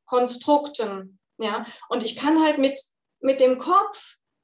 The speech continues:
nicht reden, ich kann mit dem Kopf nicht einen Menschen abholen, ich kann Menschen über Schwingung erreichen, über Energie erreichen, übers Herz erreichen, auf der Herzebene. Ja? Wenn ich von Herz zu Herz kommuniziere, wenn mir das gelingt,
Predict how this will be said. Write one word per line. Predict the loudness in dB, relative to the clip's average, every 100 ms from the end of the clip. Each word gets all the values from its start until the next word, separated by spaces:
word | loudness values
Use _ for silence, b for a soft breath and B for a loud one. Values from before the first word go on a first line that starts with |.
| _ _
nicht | 0 2 0 0
reden, | 0 2 0
ich | 0
kann | 0 0
mit | -2
dem | -4
Kopf | 0 -2 0
nicht | -4 -2 -2 -8 -2
einen | 0
Menschen | 0 -4 -6 -6
abholen, | -6 -8 -8 -6 -6 -8 -12
ich | -16
kann | -6 -4 -2
Menschen | -4 -4 -6 -10 _ _ _ _ _ _
über | 0 0
Schwingung | 2 0 0 -2
erreichen, | -4 -2 -2 -4 -4
über | -6 -4
Energie | -6 -6 -6 -8 -8
erreichen, | -8 -8 -6 -6 -8 -12 -6
übers | -4 -4 -6
Herz | -6 -6 -8 -6
erreichen, | -4 -2 -2 -4
auf | -6
der | -6
Herzebene. | -6 -4 -4 -6 -12 -10 -8 -8
Ja? | -8 -10 B B -2
Wenn | -2
ich |
von | 0 0
Herz | 0 -2 -6
zu | -6
Herz | -2 -2 -4 -8 -4
kommuniziere, | 0 2 0 -2 -2 0 2
wenn | 2
mir | 0
das | 0 -4
gelingt, | -4 -2 -2 -4